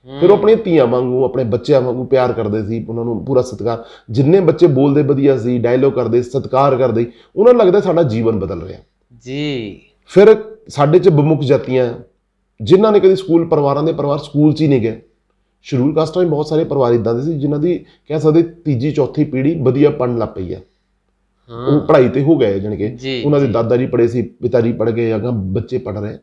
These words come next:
Speaker 2: ਜੀ।
Speaker 1: ਠੀਕ ਨੀ? ਤੇ ਉਹਨਾਂ ਦੇ ਨਾਮ ਵੀ ਪਰਿਵਾਰਾਂ ਦੇ ਕਮਾਏ ਆ। ਪਰ ਬਹੁਤ ਸਾਰੇ ਇੱਦਾਂ ਦੇ ਪਰਿਵਾਰ ਵੀ ਆ, ਜਿਹੜੇ ਹਾਲੇ ਤੱਕ ਸਕੂਲਾਂ 'ਚ ਪਹੁੰਚੇ ਨਹੀਂ।
Speaker 2: ਹੂੰ।
Speaker 1: ਉਹ ਪੋਸਟ ਮੈਟ੍ਰਿਕ ਨੇ ਇੱਕ ਚਮਤਕਾਰ ਕਰਕੇ ਸਾਨੂੰ ਦਿਖਾਇਆ ਵੀ ਉਹ ਸਮਾਜ, ਜਿੱਦਾਂ ਬੌਰੀਆ ਸਮਾਜ ਹੋ ਗਿਆ,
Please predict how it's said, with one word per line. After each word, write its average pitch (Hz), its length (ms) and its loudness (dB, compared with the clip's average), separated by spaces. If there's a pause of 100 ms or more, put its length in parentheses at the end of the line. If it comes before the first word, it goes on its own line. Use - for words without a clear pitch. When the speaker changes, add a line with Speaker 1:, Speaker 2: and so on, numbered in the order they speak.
(140)
Speaker 2:
ਜੀ। 104 380 -14
Speaker 1:
ਠੀਕ 107 100 -12
ਨੀ? 151 180 -8 (720)
ਤੇ 123 340 4
ਉਹਨਾਂ 143 160 2
ਦੇ 143 60 4
ਨਾਮ 120 320 0
ਵੀ 127 80 -4
ਪਰਿਵਾਰਾਂ 113 380 -6
ਦੇ 113 100 -4
ਕਮਾਏ 107 320 -6
ਆ। 101 100 -12 (680)
ਪਰ - 120 4
ਬਹੁਤ 170 220 6
ਸਾਰੇ 208 180 2
ਇੱਦਾਂ 170 180 2
ਦੇ 190 80 8
ਪਰਿਵਾਰ 170 340 0
ਵੀ 135 160 0
ਆ, 165 80 0
ਜਿਹੜੇ 147 360 -2
ਹਾਲੇ 110 220 -4
ਤੱਕ 127 180 -8
ਸਕੂਲਾਂ 117 320 -6
'ਚ 139 80 -10
ਪਹੁੰਚੇ 117 460 -8
ਨਹੀਂ। 85 160 -14 (400)
Speaker 2:
ਹੂੰ। 185 500 -8 (200)
Speaker 1:
ਉਹ 247 200 0
ਪੋਸਟ 226 320 4
ਮੈਟ੍ਰਿਕ 190 400 4
ਨੇ 185 220 6
ਇੱਕ 165 140 0
ਚਮਤਕਾਰ 135 460 -2
ਕਰਕੇ 113 260 -6
ਸਾਨੂੰ 107 240 -8
ਦਿਖਾਇਆ 101 380 -12
ਵੀ 147 340 -4
ਉਹ 202 180 2
ਸਮਾਜ, 98 440 -8 (380)
ਜਿੱਦਾਂ 117 180 0
ਬੌਰੀਆ 113 380 2
ਸਮਾਜ 104 320 -6
ਹੋ 98 140 -6
ਗਿਆ, 95 260 -10